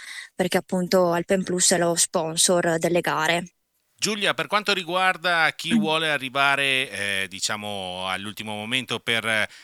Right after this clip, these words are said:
Speaker 2: gareggiare, eh, dove si può parcheggiare, insomma, tutte le, le cose che si possono fare prima di recarsi a Rivamonte?
Speaker 1: Eh, beh, allora, appunto, intanto ci si può scrivere online fino a sabato e si può ritirare anche già i pettorali,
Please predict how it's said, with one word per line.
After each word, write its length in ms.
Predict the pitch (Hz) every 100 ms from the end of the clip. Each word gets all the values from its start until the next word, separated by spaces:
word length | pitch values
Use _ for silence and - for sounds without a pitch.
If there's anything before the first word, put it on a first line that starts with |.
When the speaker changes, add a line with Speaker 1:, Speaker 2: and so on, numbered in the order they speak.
| - -
Speaker 2:
gareggiare, 720 | 135 135 120 127 123 113 113
eh, 160 | 120
dove 340 | 104 107 156 151
si 160 | -
può 160 | 117 143
parcheggiare, 1160 | 139 131 131 101 139 139 139 139 135 131 117 113
insomma, 640 | 107 - 127 127 117 113 -
tutte 280 | 139 -
le, 520 | 123 120 113 107 104 101
le 100 | 104
cose 380 | - 135 131 120
che 100 | -
si 140 | 107
possono 340 | 120 110 123 110
fare 220 | 117 117
prima 500 | 117 117 117 113 113
di 340 | 92 104 107 101
recarsi 480 | 95 - 95 - 101
a 60 |
Rivamonte? 640 | 87 90 101 101 92 82 - _ _ _ -
Speaker 1:
Eh, 340 | 220 214 208
beh, 180 | 196 220
allora, 320 | 214 220 202
appunto, 280 | 190 196 202
intanto 300 | 190 294 453
ci 120 | -
si 140 | - 214
può 300 | 226 220 208
scrivere 580 | - 214 214 220 208 -
online 580 | 202 190 196 220 247 -
fino 240 | 208 196
a 60 | 185
sabato 580 | 208 208 240 294 -
e 80 | 302
si 100 | 240
può 140 | 220 214
ritirare 640 | 208 208 196 202 214 220
anche 240 | 202 202 208
già 140 | 208
i 80 | 202
pettorali, 880 | 202 - 202 190 196 220 240 254